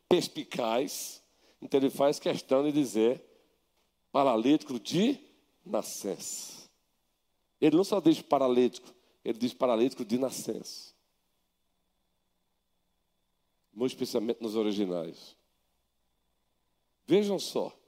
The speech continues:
a história do milagre. E aí nós temos a missão da igreja.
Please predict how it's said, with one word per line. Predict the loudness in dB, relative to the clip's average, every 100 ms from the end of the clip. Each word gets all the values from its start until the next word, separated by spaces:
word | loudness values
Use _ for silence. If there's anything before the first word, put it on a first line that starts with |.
| _ _ _ _ _ _ _ _ _ _ _ _ _ -2
a | 0
história | 0 -4 -2 2 4 4 4 4 2
do | -4 -2
milagre. | 0 0 0 -6 -12 -14 _ _ _ _ _ _ _ _ _ _ _ _ _ _ _ _ -4
E | 2
aí | 2
nós | 2 0
temos | 2 0 2 0
a |
missão | 0 -2 -2 -2 0
da | 0
igreja. | -2 -4 -6 -10